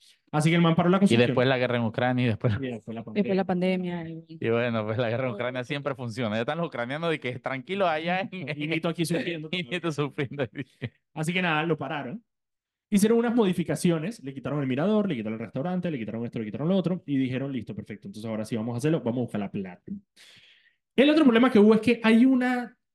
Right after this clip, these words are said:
Speaker 1: hay una diferencia de criterios que no estoy claro todavía y es algo que tengo que investigar, y les prometo que voy a hacer la investigación,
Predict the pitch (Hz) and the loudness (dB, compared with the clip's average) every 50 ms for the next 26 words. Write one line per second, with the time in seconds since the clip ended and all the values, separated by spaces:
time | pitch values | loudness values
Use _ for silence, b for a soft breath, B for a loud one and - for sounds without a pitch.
0 | _ _ - 185 190 208 220 226 226 233 233 233 214 180 - - 165 165 180 190 | _ _ -4 -2 0 0 0 0 0 0 0 0 0 -2 -2 -2 -2 0 0 0
1 | 190 180 180 - - 214 214 202 160 - 151 139 135 135 - 180 185 160 139 131 | -2 -2 -4 -4 -2 -2 -2 -2 -4 -6 -6 -8 -8 -6 -6 -4 -4 -4 -4 -4
2 | 131 135 160 - - - - 151 139 156 151 - - 196 - - 196 190 190 190 | -4 -4 -6 -6 -8 -10 -10 -6 -4 -4 -4 -2 -2 -4 -4 -4 -4 -4 -2 -2
3 | - 151 131 135 135 143 156 160 156 135 131 127 131 127 139 143 143 - 131 127 | -2 -4 -2 -2 -2 -2 -2 -2 -2 -4 -6 -8 -8 -8 -8 -8 -8 -8 -6 -6
4 | 139 156 - - _ _ 127 120 117 117 117 139 139 143 139 - - 151 135 117 | -6 -8 -10 -12 _ _ -6 -4 -4 -4 -4 -4 -4 -4 -4 -4 -4 -4 -4 -4
5 | 110 82 - - 117 113 113 - - 101 101 101 117 117 107 104 - 120 117 127 | -6 -8 -12 -12 -12 -14 -14 -12 -10 -8 -6 -4 -4 -4 -4 -4 -4 -4 -6 -6
6 | 123 - 135 131 127 - 113 107 - | -6 -6 -6 -6 -4 -4 -6 -8 -10